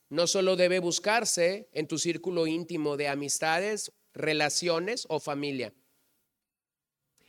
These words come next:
Esta paz, de hecho, debe buscarse en el lugar donde Dios te colocó para crecer, la iglesia local. El contexto en el que el autor estaba escribiendo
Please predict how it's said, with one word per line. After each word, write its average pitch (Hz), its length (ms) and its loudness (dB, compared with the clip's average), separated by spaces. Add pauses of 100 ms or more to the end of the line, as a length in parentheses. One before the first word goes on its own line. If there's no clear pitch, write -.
(120)
Esta 185 280 0
paz, 220 360 4
de 240 300 6
hecho, 220 420 2 (240)
debe 208 720 4
buscarse 208 1120 2
en 175 180 -2
el 170 140 2
lugar 175 400 2
donde 190 260 -4
Dios 165 260 0
te 175 120 -6
colocó 151 480 0
para 156 240 0
crecer, 175 520 0 (680)
la 123 200 -2
iglesia 151 440 4
local. 135 380 -6 (640)
El 175 220 4
contexto 233 880 2
en 196 140 0
el 185 120 0
que 190 100 0
el 180 60 2
autor 175 320 0
estaba 202 340 0
escribiendo 180 680 -2